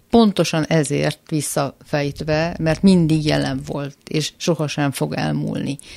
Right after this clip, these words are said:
Tehát ugyanúgy a részünk. Azért, mert a tudományos technikai eszközökkel és módszerekkel nem vizsgálható, nem bizonyítható, vagy csak nagyon kevéssé,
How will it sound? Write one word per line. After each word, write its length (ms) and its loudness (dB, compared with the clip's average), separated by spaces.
Tehát 200 0
ugyanúgy 440 4
a 80 2
részünk. 800 -4
Azért, 380 2
mert 240 0
a 360 2
tudományos 440 4
technikai 680 0
eszközökkel 640 0
és 140 0
módszerekkel 760 2
nem 320 6
vizsgálható, 760 2
nem 200 6
bizonyítható, 840 0
vagy 140 -2
csak 180 -4
nagyon 300 2
kevéssé, 720 2